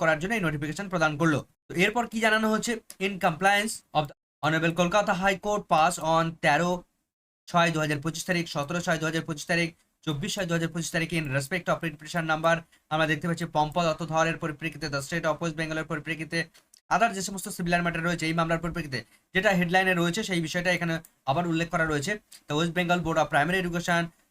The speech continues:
ডাব্লিউবিবিপি, has arranged a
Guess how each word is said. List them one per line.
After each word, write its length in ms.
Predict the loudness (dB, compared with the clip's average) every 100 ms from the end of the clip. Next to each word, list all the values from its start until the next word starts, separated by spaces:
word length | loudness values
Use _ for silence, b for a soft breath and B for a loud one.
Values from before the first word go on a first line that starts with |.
| _
ডাব্লিউবিবিপি, 760 | -2 0 0 0 -2 -4 -4 -2 -2 -2 -6 _ _ _ _ _ 0
has 180 | 2 2 -4 0 2
arranged 420 | 4 2 -2 -4
a 20 | -4